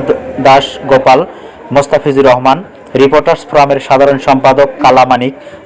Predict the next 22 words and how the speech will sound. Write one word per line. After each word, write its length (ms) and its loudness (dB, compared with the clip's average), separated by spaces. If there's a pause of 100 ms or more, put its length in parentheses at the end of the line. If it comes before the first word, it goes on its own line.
(160)
দেব, 160 4 (880)
সাবেক 320 0 (120)
সাধারণ 300 0 (100)
সম্পাদক 440 0 (320)
তারাজুল 420 2
ইসলাম, 260 0 (400)
সাংগঠনিক 540 -2
সম্পাদক 440 0
রতন 240 0 (120)
ঘোষ, 180 2 (440)
সাংবাদিক 440 -2 (100)
অ্যাসোসিয়েশনের 800 0 (420)
সদস্য 300 0 (160)
মশিউর 320 0
রহমান 260 0 (100)
বাবু, 200 2 (600)
ওবায়দুর 420 2 (120)
রহমান 320 0 (320)
সাগর, 340 0 (420)
শেখ 180 2 (420)
মামুন 300 2 (400)
হাসান 340 0